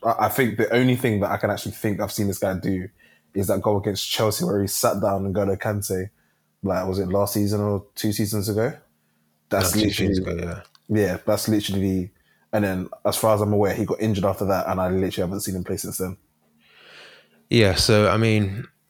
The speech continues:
Speaker 2: I've seen Martinelli play quite, well, not, I won't say quite a bit, but I've seen him play a bit. And for me,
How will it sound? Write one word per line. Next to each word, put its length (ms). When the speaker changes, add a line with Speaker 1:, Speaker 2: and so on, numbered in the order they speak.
Speaker 2:
I've 160
seen 280
Martinelli 580
play 300
quite, 340
well, 100
not, 140
I 80
won't 180
say 120
quite 180
a 40
bit, 140
but 60
I've 100
seen 160
him 60
play 160
a 40
bit. 220
And 320
for 160
me, 360